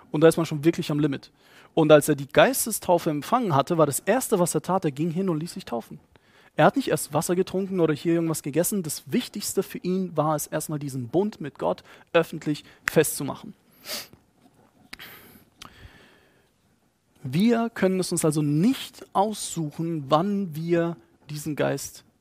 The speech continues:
bekommen. Aber wir können darum bitten. Und das schauen wir uns auch gleich noch genauer an. In Epheser Kapitel fünf und dort Vers achtzehn.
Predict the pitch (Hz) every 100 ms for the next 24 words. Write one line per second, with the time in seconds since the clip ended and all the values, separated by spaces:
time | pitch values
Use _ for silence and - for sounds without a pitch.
0 | _ 139 143 - - 131 - _ _ _
1 | _ _ _ - 170 208 175 175 180 _
2 | 156 151 - 175 165 151 147 135 - 185
3 | _ _ _ _ _ _ _ _ _ _
4 | - 135 143 170 - - - - 156 147
5 | 147 143 - 151 143 - - _ _ _
6 | - 151 139 - 139 - 139 135 131 147
7 | 151 _ _ _ _ _ - - _ _
8 | _ _ _ - - - - _ _ -
9 | - _ _ _ - 180 175 226 220 214
10 | 190 175 160 190 180 170 - - - -
11 | - - - 170 156 151 156 - 151 -
12 | - 151